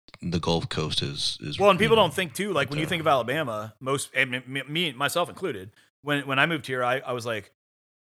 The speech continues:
Speaker 2: you know, 'cause I live in Virginia, so of course we had Virginia Beach, uh, you know, we're on the Atlantic coast, we can go up and down the coast and go to beaches. And,
Speaker 1: Yeah.
Speaker 2: uh, and, and then you move here, you're more inland, obviously. So I was like, "Oh,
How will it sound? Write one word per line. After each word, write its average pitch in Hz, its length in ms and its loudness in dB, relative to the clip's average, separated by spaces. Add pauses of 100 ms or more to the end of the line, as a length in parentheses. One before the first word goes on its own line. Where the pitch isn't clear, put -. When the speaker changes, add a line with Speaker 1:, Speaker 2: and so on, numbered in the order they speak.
(380)
Speaker 2:
you 131 200 -12
know, 113 100 -8
'cause 120 100 -10
I 123 100 2
live 120 160 -2
in 107 60 -10
Virginia, 113 440 -4
so 107 160 -6
of 104 80 -8
course 117 180 -8
we 107 60 -8
had 107 120 -4
Virginia 107 300 -8
Beach, 113 380 -10 (160)
uh, 113 40 -14
you 110 120 -10
know, 107 140 -10
we're 110 180 -8
on 107 80 -6
the 104 80 -10
Atlantic 117 240 -6
coast, 110 220 -4
we 120 40 -10
can 113 60 -8
go 107 180 -4
up 110 120 -6
and 104 60 -8
down 113 140 -4
the 92 60 -16
coast 113 260 -10
and 107 60 -18
go 107 80 -10
to 95 80 -12
beaches. 98 380 -12 (360)
And, 123 220 2
Speaker 1:
Yeah. - 80 6
Speaker 2:
uh, 104 200 0 (400)
and, 113 220 -8
and 117 160 -8
then 113 80 -6
you 113 80 -6
move 110 140 -6
here, 180 180 0
you're 117 140 -6
more 117 140 -4
inland, 127 320 -4
obviously. 110 420 -6
So 120 120 -6
I - 40 -4
was 101 80 -10
like, 104 100 -14
"Oh, 170 180 -6